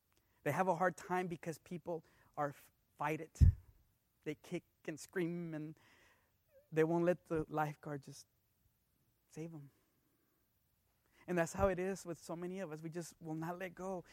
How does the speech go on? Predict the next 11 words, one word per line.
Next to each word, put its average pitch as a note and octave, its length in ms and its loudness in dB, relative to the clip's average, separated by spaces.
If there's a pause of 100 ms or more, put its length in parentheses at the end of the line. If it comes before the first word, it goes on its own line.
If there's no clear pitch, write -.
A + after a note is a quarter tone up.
(120)
We E3 100 0
will E3 160 0
not E3+ 260 -2
let F3+ 180 -4
go F#3 400 0 (260)
and D#3+ 100 -2
allow D#3 300 0
God E3 320 -8
to D#3 100 -12
save D3+ 300 -8
us. - 560 -20